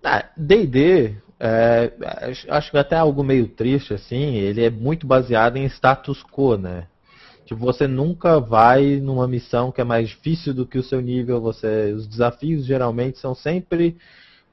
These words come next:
fechados pra aquele seu nível. Então isso acaba acostumando muito mal os jogadores, eu acho, na minha opinião. Eles não tão acostumados a fugir. Tipo, quantidade de jogador que já morreu, assim, porque a minha ideia era realmente que eles fugissem, entendeu? Pô, é, tá mais difícil, não.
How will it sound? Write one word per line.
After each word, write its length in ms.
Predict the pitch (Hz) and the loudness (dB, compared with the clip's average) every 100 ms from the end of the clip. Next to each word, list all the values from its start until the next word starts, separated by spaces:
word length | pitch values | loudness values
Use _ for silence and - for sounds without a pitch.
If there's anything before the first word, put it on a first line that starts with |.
| _ | _
fechados 540 | 147 - 131 143 139 | 0 2 2 2 0
pra 140 | - | -4
aquele 160 | 151 151 | -2 -2
seu 140 | 139 | -2
nível. 240 | 175 147 139 | 0 0 -2
Então 260 | 135 165 | 2 2
isso 180 | 170 170 | 2 0
acaba 360 | 170 170 160 160 | -2 2 0 0
acostumando 680 | - 165 - 147 175 202 160 | -4 -8 -4 -2 0 0 -2
muito 240 | 143 135 | -2 -4
mal 220 | 120 107 | -2 -2
os 120 | 107 | -2
jogadores, 580 | 107 104 101 101 107 104 | -4 -2 -2 0 -2 -2
eu 120 | 104 | -2
acho, 200 | 98 101 101 | -2 -2 -6
na 40 | |
minha 120 | 104 | -10
opinião. 380 | 104 110 110 117 | -10 -8 -4 -2
Eles 240 | 117 123 | -2 -2
não 160 | 127 135 | -4 -2
tão 160 | 131 139 | 0 -2
acostumados 480 | - - 131 123 | -2 -6 0 0
a 100 | 123 | 0
fugir. 420 | - 123 120 147 147 _ - _ _ _ | -4 -6 -2 -4 -4 _ -20 _ _ _
Tipo, 340 | - 127 127 117 | -16 -4 -4 0
quantidade 500 | 151 147 151 180 165 | -2 0 4 4 2
de 80 | |
jogador 480 | 143 151 135 123 135 | 0 0 2 2 0
que 160 | 135 120 | 0 -4
já 120 | 123 | -4
morreu, 320 | 123 117 131 | -2 0 0
assim, 220 | 127 - | 0 -2
porque 180 | 131 - | -10 -2
a 60 | 143 | 0
minha 160 | 143 | 0
ideia 400 | 151 131 135 131 | 0 2 4 4
era 220 | 113 123 127 | 4 2 4
realmente 400 | 151 165 160 - | 2 0 -2 -2
que 60 | |
eles 120 | 175 | -4
fugissem, 560 | - 220 170 190 202 127 | -4 -4 0 2 0 -2
entendeu? 240 | 113 143 | 0 0
Pô, 180 | 151 196 | 2 2
é, 160 | 170 127 | 2 2
tá 220 | 127 160 | 2 0
mais 340 | 190 202 202 | 2 0 0
difícil, 480 | 185 - 220 220 156 | -6 -8 -6 -6 -4
não. 320 | 143 202 156 | 0 0 0